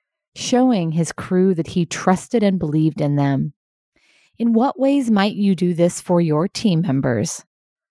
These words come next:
What about asking about their families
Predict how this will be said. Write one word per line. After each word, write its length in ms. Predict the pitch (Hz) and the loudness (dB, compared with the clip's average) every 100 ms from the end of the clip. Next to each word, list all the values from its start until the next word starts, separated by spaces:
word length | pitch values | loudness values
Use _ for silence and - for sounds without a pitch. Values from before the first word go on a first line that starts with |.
| _ _ _ | _ _ _
What 100 | 226 | -2
about 200 | 277 302 - | 2 0 0
asking 440 | 185 220 - 208 | -2 -2 0 0
about 240 | 196 202 | 2 -2
their 120 | - 180 | 0 -2
families 920 | - 160 175 170 147 143 - - - | 0 0 2 0 0 -2 -4 -6 -14